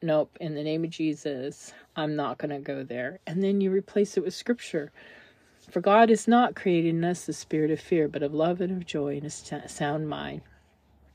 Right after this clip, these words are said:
I am who he says I am.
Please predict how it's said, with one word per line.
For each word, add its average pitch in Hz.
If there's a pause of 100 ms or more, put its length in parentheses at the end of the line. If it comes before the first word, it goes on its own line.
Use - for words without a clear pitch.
(140)
I 175
am 208
who 196
he 165
says 185
I 185
am. 151